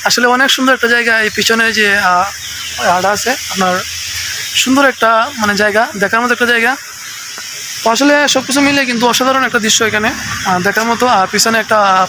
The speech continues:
পার্ক আছে, আর সুইচ গেট, সুইচ গেটের পিছনে। তো সব কিছু মিলে অসাধারণ একটা দৃশ্য পানির। আসলে পানি কিন্তু, আহ, দেখতে অসাধারণ লাগে এখানে যে, আহ, সুইচ গেটের যে দৃশ্যগুলো আছে।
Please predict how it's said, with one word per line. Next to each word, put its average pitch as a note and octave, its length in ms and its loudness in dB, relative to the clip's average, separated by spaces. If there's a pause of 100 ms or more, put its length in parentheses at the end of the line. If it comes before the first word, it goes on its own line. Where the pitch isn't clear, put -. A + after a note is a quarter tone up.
পার্ক G#3+ 220 2
আছে, B3 260 2 (600)
আর F#3+ 120 2
সুইচ A3 220 -2
গেট, A#3+ 200 -2
সুইচ A3 240 0
গেটের A#3 220 0
পিছনে। B3 340 0 (1120)
তো G#3+ 340 0
সব A3+ 300 0
কিছু C#4 200 0
মিলে C4+ 300 2
অসাধারণ B3+ 520 2
একটা A3+ 180 0
দৃশ্য A3 280 2
পানির। A3+ 440 0
আসলে C4 280 2
পানি B3 280 0
কিন্তু, C#4+ 360 2 (960)
আহ, F#4+ 540 2 (440)
দেখতে A3+ 240 0
অসাধারণ B3+ 480 2
লাগে A3 160 2
এখানে G#3+ 320 2
যে, G#3 260 2
আহ, G3 280 2
সুইচ A3+ 300 0
গেটের A3+ 280 2
যে G#3 240 2
দৃশ্যগুলো G#3+ 360 2
আছে। F#3 200 0